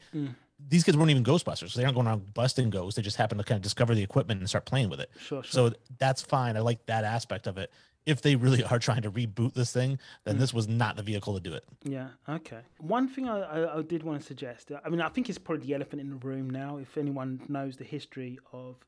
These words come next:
Speaker 1: this film and who's been involved in it. But unfortunately, um, at the time we're, right,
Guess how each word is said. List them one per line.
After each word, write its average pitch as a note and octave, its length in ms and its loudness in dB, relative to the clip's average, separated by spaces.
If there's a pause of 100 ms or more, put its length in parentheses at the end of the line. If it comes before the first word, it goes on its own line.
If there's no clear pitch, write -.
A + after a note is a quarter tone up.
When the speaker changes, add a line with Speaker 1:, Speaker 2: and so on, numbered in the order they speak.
(100)
Speaker 1:
this C3+ 200 -12
film C#3+ 320 -2
and A#2+ 80 -8
who's B2+ 160 -8
been B2 120 -10
involved B2+ 360 -8
in C3+ 60 -10
it. C3 120 -16 (420)
But D3 120 -10
unfortunately, C#3 800 -4
um, C3 240 -10
at C#3+ 60 -8
the C3+ 60 -8
time C#3 200 -6
we're, C3+ 80 -4
right, C#3 260 -6